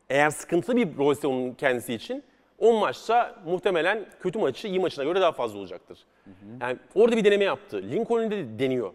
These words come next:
Speaker 1: bence. Mesela sol kenarda denedi, beklediğinden fazlasını aldı. Sanki yani Bright'a bakışının biraz negatif olduğunu biliyoruz.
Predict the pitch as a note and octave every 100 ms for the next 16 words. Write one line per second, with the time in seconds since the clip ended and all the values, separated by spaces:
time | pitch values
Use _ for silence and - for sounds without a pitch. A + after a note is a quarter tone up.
0 | - F#2+ F#2 - F#2+ G#2+ C#3 B2 F3 G3
1 | G#3 F3+ F3+ F3 E3+ F3 D3 E3 D#3 F#3
2 | F3 D3+ C#3 - D#3+ A2+ A#2+ A3+ _ _
3 | _ _ _ _ - - B3+ D#4 - D3
4 | E3+ - _ - B2+ C3 - _ _ _
5 | _ _ _ A2 G#2 D3+ F3 G#3+ A#3 -
6 | F#3+ G3+ G#3 G#3+ G3 - C#3 G3+ F3+ F#3+
7 | F#3+ - F3+ E3 E3+ G3 F3 D3 G#2 -